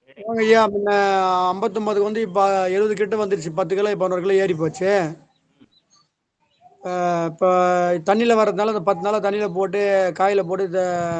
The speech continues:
Speaker 2: ஆறு நாளா தண்ணியில போறதுனால இப்ப மூணு கிலோ குறைஞ்சிருக்கு ஐயா.
Speaker 1: ம்.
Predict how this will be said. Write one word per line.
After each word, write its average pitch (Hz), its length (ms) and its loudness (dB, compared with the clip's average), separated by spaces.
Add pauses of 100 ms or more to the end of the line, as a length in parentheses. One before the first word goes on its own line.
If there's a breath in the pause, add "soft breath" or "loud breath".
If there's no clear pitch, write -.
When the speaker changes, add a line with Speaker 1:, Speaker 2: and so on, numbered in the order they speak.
Speaker 2:
ஆறு 175 320 -2
நாளா 185 180 0
தண்ணியில 190 380 -2
போறதுனால 180 380 -2
இப்ப 170 180 -6
மூணு 175 220 -4
கிலோ 180 160 -2
குறைஞ்சிருக்கு 165 460 -8
ஐயா. 147 240 -14
Speaker 1:
ம். - 100 -14